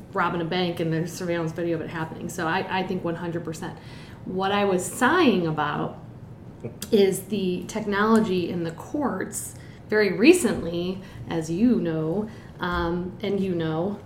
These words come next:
uh, our, our legislature passed a bill that, um, increased accessibility to the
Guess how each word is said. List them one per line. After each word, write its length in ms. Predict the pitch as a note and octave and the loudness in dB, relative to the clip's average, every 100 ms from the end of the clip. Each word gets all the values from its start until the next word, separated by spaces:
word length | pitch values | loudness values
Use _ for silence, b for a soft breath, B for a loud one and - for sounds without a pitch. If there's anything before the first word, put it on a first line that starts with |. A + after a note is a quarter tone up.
| - | -10
uh, 160 | F3+ - | -8 -2
our, 320 | F3+ F3 - | -2 0 -4
our 200 | - F3+ F3+ | -4 -4 2
legislature 580 | A3+ B3 A#3+ G3+ G#3 G3 | 2 2 0 -2 -2 -4
passed 380 | - F#3+ - | -2 -2 -2
a 100 | - | -4
bill 500 | E3 F#3 F3 E3+ F#3 - B B F3 | -4 -2 0 0 -2 -8 B B -4
that, 400 | F3+ F3 E3+ - | -2 0 -2 -2
um, 420 | F3 E3+ E3+ - - | -4 -4 -4 -6 2
increased 580 | A3+ A3+ - G#3+ G3+ - | 8 8 8 2 2 -2
accessibility 760 | - G3 G3 F#3 F#3 F#3 F3+ | -4 -2 -2 -2 0 0 -2
to 540 | F3+ - F#3+ F3 F3 F3 | -4 -6 -4 -2 -2 -4
the 380 | F3+ E3+ E3+ E3 | -4 -2 -2 -2